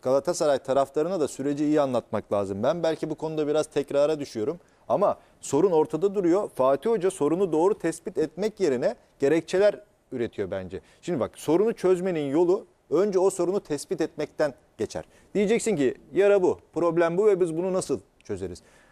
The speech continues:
Siz zannediyor musunuz ki o Ali Sami Yen tribünlerinden gelen ıslık, protesto, sahadaki Halil'e, Kerem'e, Çikaldağ'a, Morutan'a,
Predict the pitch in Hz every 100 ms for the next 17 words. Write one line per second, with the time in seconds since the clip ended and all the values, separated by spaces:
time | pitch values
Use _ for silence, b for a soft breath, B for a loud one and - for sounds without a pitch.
0 | b - 160 143 160 165 175 196 277 240
1 | 190 160 - 156 - _ _ 147 156 -
2 | 175 165 165 156 - 151 151 151 151 147
3 | 147 151 147 139 147 135 127 - 151 -
4 | - - - _ _ _ _ _ _ -
5 | 135 139 160 - - 117 - _ _ _
6 | b b b _ - 143 139 139 135 135
7 | 110 _ _ _ _ _ - 127 135 131
8 | 107 - _ _ _ _ - 123 123 120
9 | 110 - _ _ _ - - 123 117 123
10 | 120 110 - _ _ 107 117 120 117 113